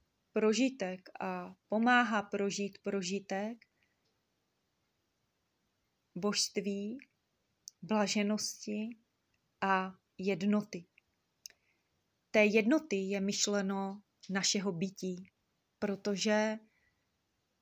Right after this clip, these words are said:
ve všech nás a ve všem je obsaženo čisté bytí. Pro mě je to univerzální láska, která se může projevovat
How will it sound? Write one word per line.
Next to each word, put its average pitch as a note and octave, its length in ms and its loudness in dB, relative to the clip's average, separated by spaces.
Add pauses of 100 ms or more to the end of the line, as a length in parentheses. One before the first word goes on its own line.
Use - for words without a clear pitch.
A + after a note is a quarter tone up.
(1040)
ve A3+ 100 2
všech - 640 -4 (340)
nás F#3+ 640 0 (380)
a F#3 80 -2
ve F3+ 160 -2
všem F#3+ 560 -4 (1700)
je G3+ 340 4
obsaženo G#3+ 600 2
čisté G3+ 480 0
bytí. F3+ 560 -8 (2250)
Pro G#3 160 2
mě A3+ 240 6
je A#3 100 6
to A#3 360 0
univerzální G3 880 0
láska, F#3 500 -4 (100)
která G3 420 0
se F#3+ 160 -2
může G3 280 -4
projevovat F#3+ 720 -2